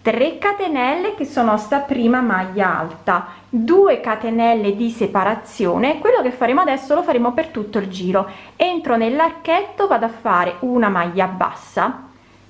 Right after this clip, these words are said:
cinque catenelle, due, tre, quattro e cinque, archetto successivo, maglia bassa, di nuovo cinque catenelle,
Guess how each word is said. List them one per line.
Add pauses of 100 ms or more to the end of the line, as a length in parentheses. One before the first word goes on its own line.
cinque
catenelle,
due,
tre, (140)
quattro
e
cinque,
archetto
successivo,
maglia
bassa, (280)
di
nuovo
cinque
catenelle,